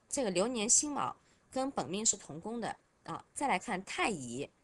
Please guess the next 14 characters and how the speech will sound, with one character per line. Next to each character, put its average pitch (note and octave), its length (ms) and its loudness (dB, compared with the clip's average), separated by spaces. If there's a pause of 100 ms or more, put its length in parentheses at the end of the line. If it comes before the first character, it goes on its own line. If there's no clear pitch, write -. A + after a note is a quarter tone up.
(1200)
死 - 300 -2
门、 E3 340 -4 (3500)
太 D#4 220 0
乙、 F3 240 -2
死 - 240 -2
门、 D#3+ 300 -4 (180)
白 E3 240 2
虎 - 300 -6 (420)
啊， D#3 180 -6 (520)
这 - 120 2
样 A#3+ 160 2
子 F#3+ 160 -4
一 F#3 80 -4
些 F#3+ 400 2